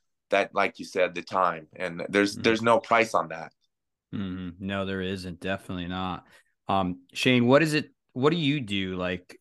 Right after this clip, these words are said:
Speaker 2: to make your kids aware? Do you, like, share with them? 'Cause, and I'll just give you an example. On that podcast earlier, like I talked about, and, um, I was explaining to him that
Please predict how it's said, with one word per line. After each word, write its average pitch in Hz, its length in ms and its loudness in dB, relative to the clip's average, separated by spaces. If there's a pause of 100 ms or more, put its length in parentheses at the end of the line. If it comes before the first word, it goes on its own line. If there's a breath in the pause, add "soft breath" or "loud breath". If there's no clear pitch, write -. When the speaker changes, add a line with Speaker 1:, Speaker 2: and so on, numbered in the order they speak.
Speaker 2:
to 98 480 -2
make 98 300 -2
your 101 80 -4
kids 98 320 -4
aware? 92 320 -2
Do 87 120 -6
you, 98 140 -4
like, 92 220 -6
share 110 340 2
with 110 140 4
them? 110 160 -4
'Cause, 95 240 -6
and 113 180 -2
I'll 127 100 2
just 117 200 -8
give 107 140 -4
you 98 60 -2
an 92 60 -4
example. 82 640 -10
On 135 160 6
that - 160 4
podcast 117 480 2
earlier, 107 220 0
like 101 180 -6
I 98 40 -6
talked - 280 -4
about, 90 380 -6
and, 92 260 -4
um, 87 260 -6 (560 soft breath)
I - 80 2
was 107 140 4
explaining 143 460 0
to 117 140 2
him 110 280 2
that 98 400 -2